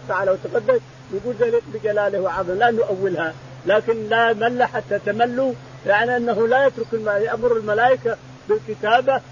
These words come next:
وهو تعالى وتقدس يتقبل عملك الإنسان ما دمت تعمل لوجهه ب-، ب-، ب-، ب-، على طريقة مستقيمة، فربك يقبل منك العمل تعالى وتقدس ويأمر ملائكته أن تسجل.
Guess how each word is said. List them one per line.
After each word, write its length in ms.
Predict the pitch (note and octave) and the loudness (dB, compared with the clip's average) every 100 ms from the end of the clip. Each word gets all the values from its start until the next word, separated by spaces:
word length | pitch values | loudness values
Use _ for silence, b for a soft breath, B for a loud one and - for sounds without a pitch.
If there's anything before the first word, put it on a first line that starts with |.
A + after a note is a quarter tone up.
| - - | -16 -2
وهو 240 | A3 A#3 A3 | 0 0 0
تعالى 260 | G#3+ A3+ A3 | 0 0 0
وتقدس 440 | G3+ C4+ B3+ A#3 F#3 | -4 -2 0 0 -4
يتقبل 540 | F#3+ F#3+ C4 A3+ G#3 | -8 -4 -4 0 -2
عملك 320 | F#3 G#3 F#3+ E3+ | -2 -2 -2 -2
الإنسان 420 | F3+ E3 D#3 D#3 - - - - | -6 -6 -4 -4 -4 -12 -16 -2
ما 80 | F3+ | -2
دمت 260 | B3+ A#3 | 0 0
تعمل 460 | A#3 C#4+ A#3+ G3+ E3+ - - - | 0 2 2 0 -8 -10 -20 -4
لوجهه 640 | F#3 A#3 C4 B3+ A#3+ C4 B3 C3 - - | 0 2 0 -4 -4 -4 -6 -12 -18 -4
ب-، 100 | F#3 | 2
ب-، 340 | G3+ G3 G#3+ F#3 | 2 2 -2 -2
ب-، 200 | G#3 A3 F3+ | 0 0 -2
ب-، 60 | |
على 300 | G3+ F#3 A3+ | -4 -2 -2
طريقة 400 | A#3 A3+ C4 A#3+ A#3 | -2 0 0 0 -2
مستقيمة، 680 | A3 G#3+ G#3 G3 B3+ C4+ B3+ - - - | -6 -4 -6 -4 -4 -2 -4 -6 -16 -2
فربك 400 | F3+ F#3 G3 F3+ | 0 0 -4 0
يقبل 360 | F3+ F#3 - F3+ | 2 2 -4 -6
منك 240 | G3 F3 | -6 -4
العمل 360 | F3 F#3 G3+ E3+ | -2 -2 -6 -4
تعالى 240 | E3+ F3+ F3+ | 0 2 2
وتقدس 460 | - G#3+ G#3+ A3+ - - - - | 0 -6 -2 -2 -2 -14 -12 2
ويأمر 300 | A3+ G#3 F#3 | 2 2 -2
ملائكته 580 | F3 F3+ F3+ A#3 B3 - | -2 0 2 0 -2 -8
أن 100 | F#3+ D#3+ | -8 -8
تسجل. 520 | C#3+ F3+ D3 E3+ | -4 -4 -2 -4